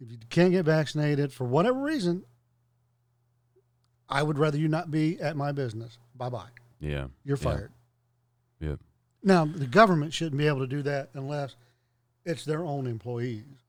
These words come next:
Speaker 2: Mm-hmm. I don't know. Uh, you know, and it's such a tricky subject 'cause so if we take that, and I kind of agree with what you're saying. Like, I see that. It's like, yes, you have a right. But then again,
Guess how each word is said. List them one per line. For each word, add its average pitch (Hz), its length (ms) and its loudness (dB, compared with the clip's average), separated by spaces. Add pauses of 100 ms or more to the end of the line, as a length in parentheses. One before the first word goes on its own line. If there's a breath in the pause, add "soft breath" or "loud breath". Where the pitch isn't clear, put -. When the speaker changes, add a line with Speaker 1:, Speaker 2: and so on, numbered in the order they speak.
(800)
Speaker 2:
Mm-hmm. 78 260 -6 (2250 soft breath)
I 110 80 2
don't 107 100 6
know. 92 240 4 (500 loud breath)
Uh, - 60 0
you 131 260 2
know, 127 100 8
and 123 140 4
it's 123 160 2
such 127 220 -4
a 120 40 -6
tricky 110 400 -2
subject 98 380 -2
'cause 104 180 0
so 110 180 4
if 101 100 -6
we 110 80 -4
take 131 280 -2
that, 92 200 2
and 113 100 2
I 117 60 2
kind 123 240 0
of 143 80 0
agree 170 240 0
with 214 160 -2
what 123 180 -2
you're 131 60 -2
saying. 143 320 -2
Like, 85 160 -2
I 113 80 2
see - 180 -6
that. 165 100 0
It's 90 80 -4
like, 113 140 -6
yes, 143 220 -2
you 120 60 2
have 110 100 0
a 117 40 -2
right. 120 220 -2
But - 140 -6
then 156 140 2
again, 98 340 -2